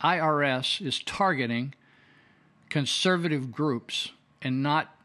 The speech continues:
and, and investigating them and harassing them from trying to get an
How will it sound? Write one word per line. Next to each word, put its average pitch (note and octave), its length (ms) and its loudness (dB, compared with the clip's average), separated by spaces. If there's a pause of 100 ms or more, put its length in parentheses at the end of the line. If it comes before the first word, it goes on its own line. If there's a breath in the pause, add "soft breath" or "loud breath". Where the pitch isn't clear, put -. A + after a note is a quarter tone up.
(380)
and, B2 200 -6
and C3+ 120 0
investigating B2 880 0
them A#2+ 200 -2
and A2 120 -6
harassing B2+ 640 0
them A#2 160 -2
from A2 180 -6
trying C#3 440 -2
to B2 60 -4
get B2+ 360 -2
an A#2 200 -4